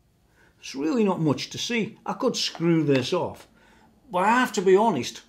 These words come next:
underneath there, there's three springs. Uh, I think I've got a photo somewhere, which I might put on the screen. But, uh,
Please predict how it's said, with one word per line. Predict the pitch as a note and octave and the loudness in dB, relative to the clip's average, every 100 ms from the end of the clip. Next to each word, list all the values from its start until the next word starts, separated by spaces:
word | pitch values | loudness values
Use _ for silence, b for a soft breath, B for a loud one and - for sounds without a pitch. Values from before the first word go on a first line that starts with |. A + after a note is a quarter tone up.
| - | 0
underneath | G3 G3 G#3+ G#3+ | 2 6 4 4
there, | B2+ A#2 B2 | 0 0 -2
there's | C#3+ C3+ - | -2 -2 -4
three | - A#3 A#3+ | -6 -2 0
springs. | - - B2+ B2 F3+ - - _ b b b b b b _ | 0 0 0 0 -6 -10 -18 _ b b b b b b _
Uh, | D#3+ D#3+ D#3+ - | -6 -2 -2 -2
I | D#3 | -6
think | A#3+ B3+ | -4 -2
I've | A3+ | -2
got | C3 | -2
a | |
photo | - F#3+ F#3+ C3 | 0 0 0 -2
somewhere, | - C3+ A#2+ G2+ | -2 -6 -6 -10
which | B2 - | -10 -8
I | |
might | D3+ A#3+ C#4 - | -6 -6 -6 -6
put | F3 | -6
on | E3 | -4
the | C3+ | -4
screen. | B2 - A2 F#2+ B2+ | -6 -10 -12 -14 -18
But, | - - | -20 -10
uh, | - | -6